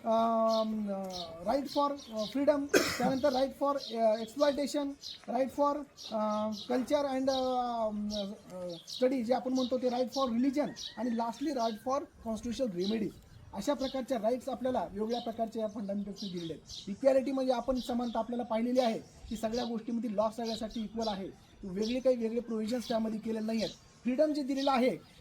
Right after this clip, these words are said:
तर तुम्हाला माहिती आहे वेगळ्या प्रकारचे फ्रीडम आपल्याला आहेत स्पीचपासून बाकीच्या इतर गोष्टीपासून,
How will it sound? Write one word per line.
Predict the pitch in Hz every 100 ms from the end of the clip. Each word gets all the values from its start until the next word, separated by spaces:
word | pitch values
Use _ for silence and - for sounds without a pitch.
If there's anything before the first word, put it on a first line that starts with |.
| -
तर | 262
तुम्हाला | 269 254 262
माहिती | 254 247 254
आहे |
वेगळ्या | 240 240
प्रकारचे | 226 226 226 226
फ्रीडम | 226 220 247
आपल्याला | 220 226 214
आहेत | 220
स्पीचपासून | - - 226 - 208 220 220
बाकीच्या | 202 196 202
इतर | 196 208
गोष्टीपासून, | 185 180 196 185 165